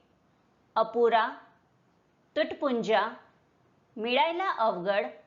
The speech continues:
दुर्भिक्ष असलेले, टंचाईचे, कमतरता असलेले किंवा चणचणीचे होत आहे. स्कॅर्सला आपण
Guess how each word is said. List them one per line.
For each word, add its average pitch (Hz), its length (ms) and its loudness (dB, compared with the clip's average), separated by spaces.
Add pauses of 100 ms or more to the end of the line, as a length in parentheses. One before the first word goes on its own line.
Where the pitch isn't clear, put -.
(640)
दुर्भिक्ष 277 640 -2
असलेले, 220 760 -4 (840)
टंचाईचे, 226 1000 -2 (800)
कमतरता 311 760 2
असलेले 208 500 -2 (680)
किंवा 226 280 2 (680)
चणचणीचे 359 800 0
होत 226 300 0
आहे. 247 380 0 (800)
स्कॅर्सला 226 600 -2
आपण 220 380 -2